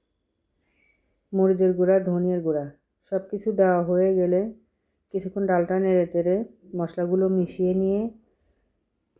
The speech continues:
শাকগুলো দিয়ে দেবো এখন। এভাবে পালং শাক, মুগ ডাল দিয়ে, মসুর ডাল দিয়ে কিংবা চিংড়ি দিয়ে রান্না করলে আমার কাছে অনেক ভালো লাগে।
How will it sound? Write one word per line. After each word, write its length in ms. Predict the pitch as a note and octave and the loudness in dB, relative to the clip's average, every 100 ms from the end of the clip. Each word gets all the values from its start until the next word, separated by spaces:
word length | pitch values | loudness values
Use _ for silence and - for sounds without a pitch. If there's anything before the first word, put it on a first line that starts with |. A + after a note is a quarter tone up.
| _ _ _ _ | _ _ _ _
শাকগুলো 520 | - F#3+ F3 E3+ E3+ F3 | -2 2 2 0 -2 0
দিয়ে 200 | F3 E3 | 0 -2
দেবো 200 | D3+ D3+ | -2 -2
এখন। 180 | D3 D3 C#3+ - _ _ _ _ _ _ _ _ _ _ _ _ _ _ _ _ _ _ _ _ _ - | -4 -8 -12 -14 _ _ _ _ _ _ _ _ _ _ _ _ _ _ _ _ _ _ _ _ _ -4
এভাবে 320 | G3+ F#3+ G3+ A3 A3 | 0 4 4 2 2
পালং 240 | G3 F#3+ F3+ | 2 2 0
শাক, 320 | F#3+ F#3+ G3 G3 G3+ G3 | 0 0 0 -4 -8 -2
মুগ 160 | F#3 F#3 | 0 2
ডাল 200 | F#3 F3+ F3 | 2 2 2
দিয়ে, 260 | F#3 F#3 F#3 F#3 F#3 _ _ _ _ A#3+ | 2 4 2 0 -6 _ _ _ _ -10
মসুর 500 | F#3 F#3+ F#3 G3 F3+ | 0 0 2 -2 0
ডাল 200 | F#3+ F#3 F#3 | 2 2 4
দিয়ে 180 | F#3 F#3 | 2 2
কিংবা 280 | F#3 F3+ F3+ F3+ | -2 -2 -2 -2
চিংড়ি 320 | F#3+ F3+ F#3 | -2 0 0
দিয়ে 200 | F3+ F#3+ | 2 2
রান্না 300 | F#3 E3+ E3 E3 | 2 0 -4 -6
করলে 220 | F3 F3 | -4 -4
আমার 200 | E3 E3 | -4 -8
কাছে 160 | E3 - F3 | -10 -8 -6
অনেক 140 | E3+ E3 D#3 | -6 -6 -4
ভালো 160 | D#3+ | -2
লাগে। 260 | D#3+ D3 | -2 -4